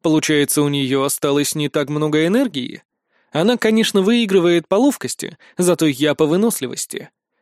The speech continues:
Главное — пережить последнюю отчаянную атаку,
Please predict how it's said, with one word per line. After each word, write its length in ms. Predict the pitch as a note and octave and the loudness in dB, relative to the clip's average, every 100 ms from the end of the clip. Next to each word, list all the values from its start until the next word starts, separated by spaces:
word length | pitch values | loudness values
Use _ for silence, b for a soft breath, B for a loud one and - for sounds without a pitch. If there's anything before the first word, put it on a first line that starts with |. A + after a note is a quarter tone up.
| _ | _
Главное — 540 | F3 E3+ F3 D3 D3+ D3 | -2 2 2 2 0 0
пережить 420 | D#3+ D3+ D#3 D3 | 0 2 0 -2
последнюю 720 | D#3 - E3 E3 D3+ C#3+ C#3+ | -4 -2 -2 0 -2 -2 -2
отчаянную 680 | D3 - D3+ C#3 C#3 C#3+ D3 | -4 -2 0 0 -2 -2 -2
атаку, 480 | - C#3+ - - | -2 -6 -6 -16